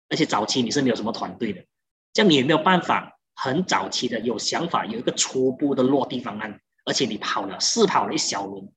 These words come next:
那风险就大大降低。其实越早期风险就越高，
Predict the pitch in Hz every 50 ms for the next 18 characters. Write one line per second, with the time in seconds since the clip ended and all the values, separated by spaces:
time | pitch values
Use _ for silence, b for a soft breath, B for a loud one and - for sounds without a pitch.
0 | b b b b b b b - 208 208 208 180 151 147 139 - 113 98 98 151
1 | 147 143 - 131 131 - 127 131 - - 120 117 110 - 107 95 95 - _ _
2 | _ _ _ _ _ _ _ _ _ _ _ _ _ _ _ - 190 196 185 190
3 | - - 226 262 226 - - 147 110 101 107 - - 135 123 123 - - - -
4 | 135 135 127 113 120 101 98 95 - - 143 135 127 127 139 131 120 - - -
5 | 104 - - - _